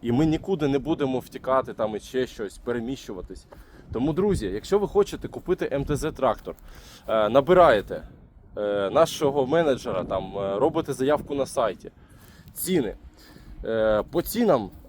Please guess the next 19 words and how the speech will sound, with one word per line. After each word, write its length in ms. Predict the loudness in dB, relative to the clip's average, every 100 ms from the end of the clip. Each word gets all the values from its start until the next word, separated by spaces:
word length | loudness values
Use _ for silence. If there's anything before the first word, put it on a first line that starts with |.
| -8 -2
дивіться, 400 | -2 -2 -4 0
техніка, 640 | 2 2 0 0 -2 -2 -4
е, 40 |
М 300 | -2 2 2
Т 100 | 2 2
З, 260 | 2 2 -2 -10 -12 -10
вона, 320 | -2 4 4
по 140 | 4 -2
суті, 520 | -2 -2 4 4 4 -4 -18 -20 -20 -20 -20 -20 -20 -20 -20 -20 -20 -20 -2
як 200 | 0 2
вам 160 | 2
так 160 | 2 -2
правильно 460 | 4 6 6 4 0
сказати, 640 | -2 0 6 6 4 -4 -6 -20 -20 -4
вона 200 | 4 4
дефіцитна. 680 | 4 0 -2 -2 -2 -2 -12 -14 -16 -20 -20 -14
Зараз 380 | 4 6 6 2
іде 200 | 2 2
війна 420 | 4 4 4 2